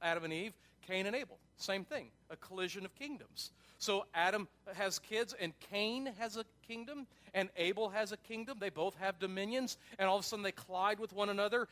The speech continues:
And when Cain's dominion and Abel's dominion collide, the result is envy and jealousy and anger. And then what does Cain do? His body goes into motion. He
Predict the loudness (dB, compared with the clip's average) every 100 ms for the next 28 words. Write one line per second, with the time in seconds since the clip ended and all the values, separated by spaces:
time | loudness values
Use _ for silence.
0 | -6 -2 2 0 -2 -2 0 0 -2 -2
1 | 0 0 0 -2 0 0 0 -6 -2 0
2 | 0 -2 -12 -10 0 4 6 4 4 0
3 | 2 2 2 0 0 0 -2 -12 -6 -2
4 | -2 -2 -6 -8 -12 -12 -2 -2 2 0
5 | 2 0 -4 -6 -8 -14 _ -4 -2 0
6 | 0 0 -6 -6 -4 -2 -2 -4 -10 -10
7 | -10 -10 -12 -12 _ _ _ _ _ _
8 | _ _ _ _ _ _ -16 -8 -4 -4
9 | -4 -10 -8 -8 -6 -8 -12 -18